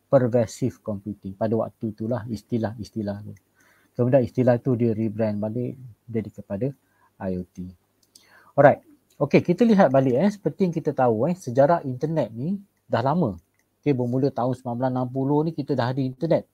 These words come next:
Tetapi pewa-, pada waktu itu, internet tidak digunakan secara umum. Internet hanya digunakan dalam bidang ketenteraan ataupun militeri lah oleh kuasa-kuasa besar seperti Amerika dan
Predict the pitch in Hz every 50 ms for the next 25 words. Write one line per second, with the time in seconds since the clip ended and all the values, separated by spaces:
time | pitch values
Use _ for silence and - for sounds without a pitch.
0 | _ - 123 113 107 - _ - 208 220 214 214 175 147 135 131 120 110 123 _
1 | _ - 123 131 160 180 151 123 107 - _ - 110 98 98 - 156 185 233 254
2 | - _ _ _ _ _ _ _ - - 139 123 - 120 117 156 - - - 139
3 | 135 131 120 113 117 120 127 127 131 131 - 156 139 - - - - 127 127 143
4 | 156 156 175 190 175 123 98 92 _ _ _ _ _ _ _ _ _ _ _ _
5 | _ - 135 131 131 139 123 139 160 156 127 120 131 143 151 151 139 131 120 127
6 | 123 120 127 123 - 151 139 127 123 117 123 117 113 113 110 107 123 135 143 143
7 | - - 120 - 120 113 - 123 - - - 107 98 90 92 _ - - - 110
8 | - 120 110 110 113 110 120 113 - 117 123 123 131 160 180 - - _ _ _
9 | _ _ _ _ _ _ _ - 120 113 113 110 - 117 110 - - 131 - 117
10 | 110 - - 110 107 - - - 117 107 104 - _ - - - 110 107 104 104
11 | 107 110 101 _ - 110 104 107 123 170